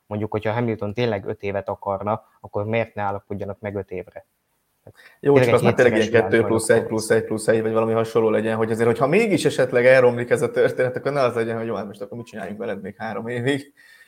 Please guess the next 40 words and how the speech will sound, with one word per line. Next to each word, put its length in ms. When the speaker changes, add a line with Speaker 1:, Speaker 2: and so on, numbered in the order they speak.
Speaker 2:
és 180
ugye 340
Speaker 1:
Hát 120
Speaker 2:
itt 60
Speaker 1:
meg, 80
Speaker 2:
arról 180
volt 140
szó, 100
hogy 140
Speaker 1:
meg 20
a 160
másik 340
Speaker 2:
háromszázhúsz 220
millió 80
Speaker 1:
oldalról 240
is. 100
Speaker 2:
dollár. 420
Ny-, 280
ny-, 220
nyilván, 480
nyilván, 360
nyilván, 280
de 60
azt 220
el 240
nem 160
tudom 220
képzelni 420
ezek 240
után, 180
hogyha 220
Hamilton 340
hosszabbít, 480
hogy 120
akkor 240
azt 180
mondja 200
a 40
Mercedesnek, 540
hogy 180